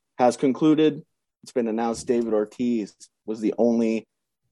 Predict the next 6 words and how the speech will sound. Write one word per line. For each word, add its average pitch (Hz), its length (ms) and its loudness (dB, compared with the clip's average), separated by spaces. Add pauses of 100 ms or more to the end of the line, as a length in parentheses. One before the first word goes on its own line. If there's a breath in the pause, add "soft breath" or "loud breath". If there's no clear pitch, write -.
(260)
player 147 320 8
elected 120 500 2
on 113 200 -2
the 110 80 -2
writers' 107 380 -2
ballot. 98 420 -2